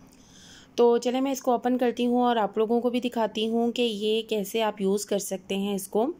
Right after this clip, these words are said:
तो ये इसके साथ इसका टाइमर लगा हुआ है जिसके ज़रिए आप टाइम सेट कर सकते हैं कि आपने कितनी देर तक अपने आटे को गूंदना है और बहुत ही ईजी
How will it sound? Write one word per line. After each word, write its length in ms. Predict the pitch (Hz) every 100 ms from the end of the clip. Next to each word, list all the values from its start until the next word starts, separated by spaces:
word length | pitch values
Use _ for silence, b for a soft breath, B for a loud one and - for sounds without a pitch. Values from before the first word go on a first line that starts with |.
| - - - _ _ _ _ _ - _ _ _ _ _ _ -
तो 80 | 302
ये 220 | 269 302
इसके 220 | 311 302
साथ 160 | 294 285
इसका 220 | 269 262 269
टाइमर 380 | 254 226 233
लगा 280 | 254 262 262
हुआ 100 | 262
है 120 | 269
जिसके 320 | 247 247 - 247
ज़रिए 360 | 240 240 247 -
आप 280 | 226 - - - 233 233 226 220
टाइम 220 | 214 208
सेट 200 | 247 233
कर 100 | 233
सकते 280 | 226 220 240
हैं 80 |
कि 80 | 226
आपने 220 | 233 233
कितनी 300 | 233 226 226
देर 140 | 226 233
तक 180 | 226 226
अपने 200 | 220 226
आटे 240 | 208 220
को 140 | 233
गूंदना 380 | 214 190 196 214
है 180 | 226 240
और 140 | 247
बहुत 460 | 233 190 196 233 240
ही 220 | 233 240
ईजी 440 | - 202 190 240